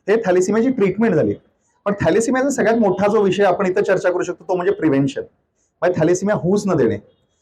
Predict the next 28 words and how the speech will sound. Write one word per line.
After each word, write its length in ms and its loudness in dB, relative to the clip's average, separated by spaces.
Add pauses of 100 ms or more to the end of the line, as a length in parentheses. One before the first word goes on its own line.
(160)
तर 60 2
ह्याच्यासाठी 680 2 (360)
काही 160 0
टार्गेट 360 0
पॉप्युलेशन 400 2
असेल, 140 -2
जसं 220 2
प्रेग्नंट 340 0
स्त्री 240 0
असेल, 260 0
त्यांच्यामध्ये 500 0
जर 100 2
का 100 0
आपण 140 0
थॅलेसेमिया 460 0
मायनर 420 2 (100)
जर 60 0
सस्पेक्ट 440 -4
केलं 220 2 (480)
आणि 140 -2
त्यांचा 280 0
हजबंड 340 0
सुद्धा 300 0
जर 60 0
का 160 0
थॅलेसेमिया 340 0
मायनर 320 0
असेल, 260 -2